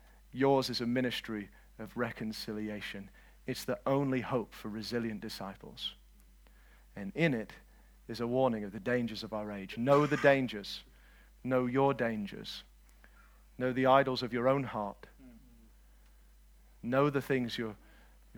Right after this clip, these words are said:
people are gonna be pulled away from, them wrestle with, or the, the, the, the, the way people are gonna be pulled away from the gospel. Understand the times.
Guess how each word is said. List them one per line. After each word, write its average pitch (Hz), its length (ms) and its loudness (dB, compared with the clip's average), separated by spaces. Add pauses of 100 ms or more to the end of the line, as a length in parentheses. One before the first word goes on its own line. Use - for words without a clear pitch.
people 131 260 -4
are 120 40 -4
gonna 123 160 -2
be 117 140 -2
pulled 135 280 0
away 127 280 2
from, 101 340 -8 (160)
them 113 260 -6
wrestle 127 400 2
with, 110 200 -6
or 120 100 0
the, 113 120 -4
the, 113 200 -4
the, 113 180 -4
the, 110 340 -8
the 117 120 -2
way 135 380 6
people 131 240 -4
are 113 40 -4
gonna 117 140 -4
be 110 100 -6
pulled 120 300 -6
away 113 400 -2 (360)
from 120 180 -4
the 110 80 -2
gospel. 110 540 -6 (320)
Understand 135 800 2
the 117 80 -6
times. 104 520 -6